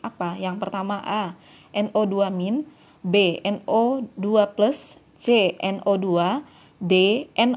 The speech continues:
O dua plus dan N O dua min, E, N O dua, N O dua plus dan N O dua min. Oke, sekarang kita akan bahas. Nah,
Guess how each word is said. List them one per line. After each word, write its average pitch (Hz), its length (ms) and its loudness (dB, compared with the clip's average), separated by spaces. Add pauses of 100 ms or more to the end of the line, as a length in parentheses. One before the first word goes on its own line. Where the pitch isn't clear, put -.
O 262 80 4
dua 214 240 4
plus 202 240 0
dan 185 320 2
N 247 240 -2
O 226 80 0
dua 180 240 0
min, 185 400 -2 (400)
E, 202 320 6
N 196 240 -6
O 202 160 4
dua, 185 320 2 (160)
N 220 240 0
O 226 80 6
dua 202 240 6
plus 226 240 0
dan 185 320 0
N 185 160 -6
O 190 160 -6
dua 170 240 -4
min. - 320 -12 (480)
Oke, 180 480 -4
sekarang 226 320 -4
kita 208 320 -4
akan 196 160 -4
bahas. 196 640 -4 (2250)
Nah, 180 400 -4